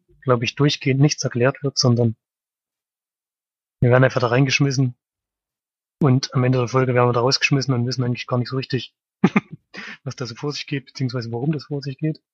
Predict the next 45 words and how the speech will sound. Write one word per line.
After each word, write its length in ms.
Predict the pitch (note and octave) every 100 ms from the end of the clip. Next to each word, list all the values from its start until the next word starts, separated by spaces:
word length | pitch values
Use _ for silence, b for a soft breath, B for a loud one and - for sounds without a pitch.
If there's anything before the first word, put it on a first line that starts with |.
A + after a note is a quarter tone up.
| _ _ _ _ _ -
War 80 | B2+
jetzt 140 | -
bei 80 | B2+
den 120 | A#2+
anderen 220 | C3+ C3+
Folgen 240 | A2+ C3 B2
noch 60 |
nicht 160 | A#2 B2+
so, 280 | D3+ C3+ D#3+
meistens 300 | E3+ C3+ -
noch 80 | B2+
nicht 160 | C#3 -
so, 200 | D3 C3+
sondern 320 | B2+ A#2+ A2+ _ _ _ _ _ _ _ _ _
da 60 | -
hat 60 |
man 100 | A#2+
dann 100 | B2 A#2
so 80 |
irgendwann 260 | C3 B2 B2
mitgekriegt, 540 | C3+ B2+ - B2 -
was 160 | B2 -
jetzt 220 | B2+ -
die 60 | A#2
Neuerung 440 | B2 B2+ A#2 A#2
halt 180 | A2+ A2
bringen 240 | - C#3
sollte 320 | C3 C3 B2+ A#2
und 140 | A2+
wofür 180 | - C3+
die 80 | A#2
eingesetzt 460 | C3 A#2+ A#2+ -
wurde. 200 | B2 A#2 - _ _ _ _ _ _ _ _ -
Der 140 | B2
Folge 180 | C3 B2
ist 120 | A2+
es 280 | A#2+ - - -
nicht 220 | C#3 -
so. 240 | - C#3 C3+ _ _ _ _ -
Die 140 | B2
ist 360 | A#2+ A2 - - _ _ _ _ _ _ _ _ _ _ _ _ _ _ _ _ -
so 60 |
ein 20 |
bisschen, 300 | A#2 A2+ B2
ja, 260 | A2+ A2+